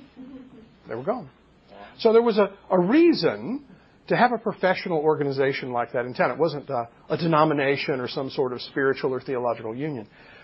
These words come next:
But, uh, the United, uh, or the, the, the U-, Unitarians were the most popular in town.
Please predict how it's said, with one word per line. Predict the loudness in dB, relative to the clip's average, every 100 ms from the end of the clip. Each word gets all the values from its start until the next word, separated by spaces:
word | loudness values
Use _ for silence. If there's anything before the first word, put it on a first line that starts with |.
| -6
But, | 0 0 6
uh, | 6 6
the | 0
United, | 0 2 0 -2 2
uh, | 2 4
or | 2
the, | 2 0
the, | 0 -2 -2 -4
the | -6
U-, | -4 -6
Unitarians | -4 -4 -2 -4 -4 -6
were | -4
the | 0
most | -2
popular | 2 2 2 -4
in | -4
town. | -6 -10